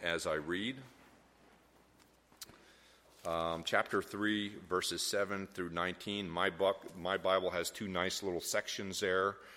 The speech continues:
um, ministering to the multitude and then the twelve disciples, twelve apostles, rather. So, "Jesus departed with his disciples to the sea, and a large crowd followed from Galilee,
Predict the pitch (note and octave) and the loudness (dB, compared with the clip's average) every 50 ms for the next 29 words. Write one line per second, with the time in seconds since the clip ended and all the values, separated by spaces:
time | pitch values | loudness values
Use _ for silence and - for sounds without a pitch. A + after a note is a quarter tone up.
0 | - - - - - D#2 D2+ D2+ D#2 D2+ D#2 D#2 D#2 D#2 E2 D2+ - F#2 F#2 F#2+ | -18 -20 -20 -12 -6 -4 -2 0 0 0 0 0 -2 -2 -6 -8 -8 -2 0 2
1 | G2+ G#2 G#2 - - G2+ G2 G2 F#2+ F#2 E2+ E2 E2 E2+ F2 F#2 G#2 - A#2 - | 2 2 2 2 2 2 2 2 2 2 2 2 2 4 4 4 2 2 0 -2
2 | - G#2+ G2+ G2+ G2+ G#2 F#2+ F#2+ - - D#2+ D#2+ D#2+ D#2 D#2+ D#2+ D#2+ D#2+ D#2 - | 0 2 2 4 2 2 0 0 -2 0 0 0 0 2 2 2 2 0 -2 -2
3 | - F#2+ F2 E2 E2 D#2 C#2 D#2 D2+ - - D2+ D2+ D2 - C#2+ C2+ C#2 - - | 0 2 4 4 4 2 0 -4 -4 -2 -2 -2 -4 -4 -6 -8 -8 -8 -8 -8
4 | - - - _ _ _ _ - - - F#2+ F2 D#2 - - - D2+ D2+ - - | -10 -10 -12 _ _ _ _ -4 2 2 4 4 2 0 -4 -4 -4 -4 -4 -6
5 | C#2+ C2+ - D2+ C#2 C#2+ C#2+ C#2+ C#2 C2+ - - - - - - - - - - | -8 -8 -8 -6 -6 -6 -6 -6 -8 -10 -14 -18 -20 -20 -20 -20 -20 -20 -20 -20
6 | - - - E2 D2+ D2+ D2+ D2 - - - - - - - - E3+ G3+ G3+ G3 | -16 -6 -2 0 0 2 0 0 -4 -8 -16 -20 -20 -12 -4 0 0 2 4 2
7 | - - - - - - B2 B2 G#2+ E2 D2 C#2 D2+ F2 G#2 A2 - G#2 - - | 2 2 0 0 4 6 8 8 8 6 2 -2 2 2 2 4 4 2 -2 -2
8 | - D2+ - - F#2 G2 F#2 - F#2+ F2 E2 - - - D#2+ D#2 D2+ - - - | -4 -2 2 4 6 4 4 4 0 -2 -2 -2 -4 -6 -6 -6 -4 -4 -4 -2
9 | F#2 F2 D2 C2 B1 A#1+ - - - _ _ _ _ _ - E2+ E2 E2+ F2+ G#2 | -2 -4 -4 -6 -8 -10 -14 -20 -20 _ _ _ _ _ -6 -4 -2 2 4 6
10 | A2+ B2+ C3 - - - - - A#2 G#2+ G2+ F#2 F#2+ E2 E2 - - - - A2+ | 6 6 6 4 0 -4 -2 2 4 4 6 4 4 2 -2 -8 -6 -2 0 2
11 | A2 A2+ A#2 A2+ G#2+ G#2 G2 - - F#2 E2+ D2+ D2+ F2+ F#2 G2+ G2 F#2 D#2 C#2+ | 4 4 4 4 4 2 -2 -4 -4 -4 -2 0 2 2 4 4 4 2 0 0
12 | C#2+ C#2 C#2+ E2 A#2 | -2 -4 -4 -4 -6